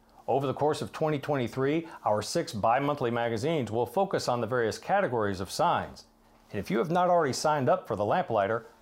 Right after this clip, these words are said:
I hope you'll do so, either as a free electronic subscription or as a printed copy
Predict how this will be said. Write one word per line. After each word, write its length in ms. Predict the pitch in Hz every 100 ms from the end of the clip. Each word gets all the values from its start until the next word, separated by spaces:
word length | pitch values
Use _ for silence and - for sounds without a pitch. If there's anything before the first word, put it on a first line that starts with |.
| -
I 60 | 156
hope 240 | 202 220
you'll 100 | 196
do 160 | 214 220
so, 360 | 165 101 67 - _ _ -
either 360 | 147 160 175 -
as 180 | 117
a 120 | 113 92
free 320 | - 175 180
electronic 600 | 113 180 - 156 113 -
subscription 600 | 101 - 107 101 139 156 - _ -
or 100 | 101
as 140 | 110 104
a 80 |
printed 400 | 101 - 156 147
copy 400 | - 156 123 104